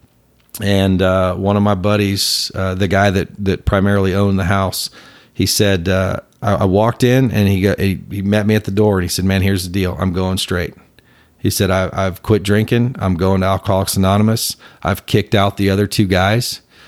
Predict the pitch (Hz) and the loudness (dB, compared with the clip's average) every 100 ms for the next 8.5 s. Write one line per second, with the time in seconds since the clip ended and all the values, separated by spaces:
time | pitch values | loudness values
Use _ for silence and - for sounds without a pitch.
0 | - - 92 90 95 87 87 92 90 87 | -16 -4 -2 0 0 0 0 0 2 2
1 | 90 85 87 90 87 113 - 95 90 - | 0 0 0 0 -2 -4 -6 -6 -4 -2
2 | 87 90 90 95 92 92 - 98 107 - | -2 -2 -4 -2 0 -2 -2 0 0 2
3 | 110 92 - - - 104 - 123 - 110 | 2 0 -8 -18 -4 -4 -2 -2 -2 0
4 | 107 - 113 104 98 90 101 101 101 95 | 0 2 0 2 2 2 0 0 -2 -4
5 | 82 101 104 107 87 95 90 98 - - | 0 0 0 0 0 -2 0 -4 -4 -2
6 | 107 101 101 95 98 95 98 101 95 98 | 0 2 2 0 -2 -2 0 0 0 0
7 | 104 113 - 95 85 98 98 98 95 - | 0 0 -2 -4 -2 -2 -2 -2 -2 0
8 | 104 104 117 127 | 2 2 2 2